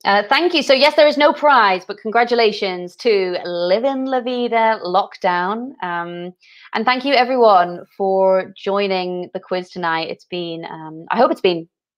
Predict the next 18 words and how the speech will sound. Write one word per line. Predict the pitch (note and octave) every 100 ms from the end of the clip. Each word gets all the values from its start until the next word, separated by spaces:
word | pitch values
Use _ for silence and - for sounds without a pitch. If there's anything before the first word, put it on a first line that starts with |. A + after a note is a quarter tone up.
| _
at | -
least | F#3 -
half | F3 F3
as | F3
good | - E3
for | F3
you | E3 D#3+
as | E3
it |
has | E3+ E3
been | F3 D#3+
for | -
me. | D#3+ E3 F3+ _ _ - - _ -
Um, | D#3 D#3 D#3+ D#3+ _
I | -
get | E3 - - _
great | - F#3+ G#3 G3+
enjoyment | G3+ F3+ E3+ D#3+ D#3